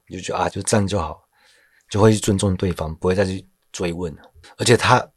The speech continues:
他在要反对我之前，其实我早就先反对我自己了。对，其实我是反对我自己的。我反对我自己就是表现在实践啊，实践就是要超越我自己的理论啊，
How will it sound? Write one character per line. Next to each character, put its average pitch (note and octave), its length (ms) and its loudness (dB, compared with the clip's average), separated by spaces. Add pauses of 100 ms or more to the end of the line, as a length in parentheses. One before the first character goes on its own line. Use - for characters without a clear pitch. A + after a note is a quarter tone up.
(580)
他 - 120 -4
在 B2+ 120 8
要 B2+ 160 8
反 E2+ 200 -2
对 A2+ 140 2
我 E2+ 100 0
之 G2+ 180 -4
前， E2 260 -2
其 - 100 -8
实 G2+ 80 0
我 A2 80 4
早 - 140 2
就 F#2 100 -2
先 G2 240 0
反 D#2 160 -6
对 F#2+ 120 -4
我 D#2 120 -4
自 E2 120 -6
己 C#2+ 240 -6
了。 - 140 -20 (160)
对， F2 140 -12
其 F2+ 120 -6
实 G#2+ 60 0
我 F#2+ 240 -2
是 G#2 140 2
反 E2 180 -2
对 G#2 140 0
我 E2 80 -2
自 F#2+ 140 -6
己 D#2 180 -8
的。 C#2 260 -16 (880)
我 G#2+ 80 -4
反 G#2 180 4
对 A2+ 80 2
我 G2+ 140 2
自 - 160 -8
己 G2 140 -4
就 G2+ 100 -4
是 G#2+ 80 0
表 - 180 -2
现 F#2 200 -2
在 G2 120 0
实 - 240 -2
践 D#2 300 -4
啊， - 160 -20 (360)
实 - 220 -4
践 A#2+ 160 4
就 A#2 80 2
是 G#2 120 2
要 A2 80 6
超 - 280 0
越 G#2+ 80 2
我 E2 140 -2
自 - 140 -8
己 G2+ 120 -4
的 E2 80 -4
理 C#2+ 200 -10
论 D#2+ 260 -6
啊， - 80 -20